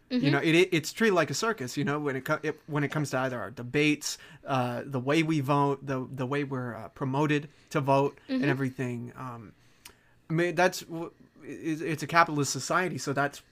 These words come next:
Speaker 1: pushed for, capital is
Speaker 2: Yeah.
Speaker 1: pushed before the morality of situations.
Speaker 2: Yeah,
Speaker 1: Even,
Speaker 2: every
Speaker 1: even with the, the pandemic.
Speaker 2: Yeah.
Speaker 1: You know, even wi-, 'cause look, r-, I remember a great example of what you're talking about is when the pandemic was really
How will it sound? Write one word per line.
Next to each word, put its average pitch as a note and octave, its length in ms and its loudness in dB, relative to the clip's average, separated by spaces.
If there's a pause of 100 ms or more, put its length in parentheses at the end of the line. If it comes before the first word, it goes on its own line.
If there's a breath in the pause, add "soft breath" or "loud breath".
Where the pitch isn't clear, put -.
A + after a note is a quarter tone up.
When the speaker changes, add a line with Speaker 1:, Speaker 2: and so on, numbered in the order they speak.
(120)
Speaker 1:
pushed C#3+ 340 0
for, F#3+ 140 -2
capital D3+ 500 2
is F3 60 4
Speaker 2:
Yeah. F#3 100 0
Speaker 1:
pushed C#3 240 -4
before B2+ 580 -2
the C#3 100 -4
morality B2+ 520 -4
of A#2+ 80 -14
situations. C3+ 720 -2
Speaker 2:
Yeah, F#3+ 220 2 (120)
Speaker 1:
Even, G3 100 4 (120)
Speaker 2:
every A#3 140 6 (140)
Speaker 1:
even E4+ 360 6
with F4+ 240 4
the, D4+ 80 -2
the A#3 200 -6
pandemic. C4+ 640 0 (140)
Speaker 2:
Yeah. D#4+ 180 0
Speaker 1:
You F#3+ 120 6
know, B3+ 160 8
even A#3 220 4
wi-, A#3+ 200 0
'cause G#3+ 220 6
look, B3+ 220 4
r-, A3 160 0 (100)
I G3 100 12
remember B3 540 6 (240 loud breath)
a G3 80 8
great G3 280 10
example G#3 380 4
of D3 100 0
what E3 120 -4
you're F3+ 100 -8
talking E3 380 0
about A2 160 -8 (420)
is D3+ 180 4
when D3 200 4
the C3+ 80 0
pandemic C#3+ 420 -2
was C3+ 140 -2
really D#3 460 -2